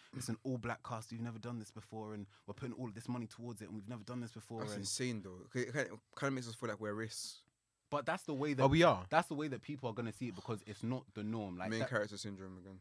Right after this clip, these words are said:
Speaker 1: Exactly. Channel Four doing their thing, that was a risk for them, and they probably saw it as a risk.
Speaker 3: Yeah, if you put the numbers and, and th-, those kind of things into perspective,
Speaker 1: Yeah.
Speaker 3: and you think, "Okay, if we're, if we're gonna put all black people on the screen, that means we're assuming that a lot of black people are gonna come and watch it, and the average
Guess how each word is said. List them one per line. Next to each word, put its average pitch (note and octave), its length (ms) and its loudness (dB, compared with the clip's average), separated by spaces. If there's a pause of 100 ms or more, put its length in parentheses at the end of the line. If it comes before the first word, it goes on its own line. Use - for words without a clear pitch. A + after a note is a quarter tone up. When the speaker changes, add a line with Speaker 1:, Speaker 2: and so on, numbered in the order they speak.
Speaker 1:
Exactly. B2 520 -2 (220)
Channel D#3 280 10
Four E3+ 200 4
doing C#3 280 6
their G#2+ 100 4
thing, A2+ 520 2 (260)
that C3+ 200 8
was B2 160 4
a A#2+ 80 4
risk C#3 280 0
for A2+ 120 0
them, F2 360 -4
and G2+ 120 0
they A2 80 2
probably C3 260 0
saw C3+ 320 0
it A2 120 0
as F2+ 140 -6
a F2 60 -6
risk. E2 260 -8 (180)
Speaker 3:
Yeah, B3 140 10
if D#3+ 140 12
you F#3+ 100 10
put C4 100 10
the G3 80 12
numbers F3 440 12
and, C#3+ 160 12 (100)
and B2+ 160 10
th-, C#3 120 4
those D3 160 10
kind C#3+ 160 10
of A#2+ 60 8
things C#3 200 10
into A#2 160 8
perspective, A#2+ 540 2
Speaker 1:
Yeah. D3+ 240 4 (200)
Speaker 3:
and C3 120 10
you C3 80 12
think, D3 260 8
"Okay, C3 200 8
if C#3 100 4
we're, D#3+ 140 8 (180)
if C#3 60 2
we're C#3+ 60 4
gonna F3 160 10
put D#3 200 2
all D3+ 160 12
black C3+ 220 6
people B2 320 2
on A2+ 140 6
the G#2+ 60 -2
screen, A2+ 480 -2 (360)
that B2+ 120 6
means B2 300 8
we're A#2+ 160 8
assuming A#2+ 560 8
that G#2+ 160 4
a B2 60 6
lot C3+ 180 12
of G#2 80 6
black A2+ 200 6
people A#2 160 4
are - 20 8
gonna A2+ 160 8
come A#2+ 140 4
and A2 120 6
watch C#3 240 8
it, A2+ 140 0
and A2+ 140 4
the A#2 200 2
average D3 260 10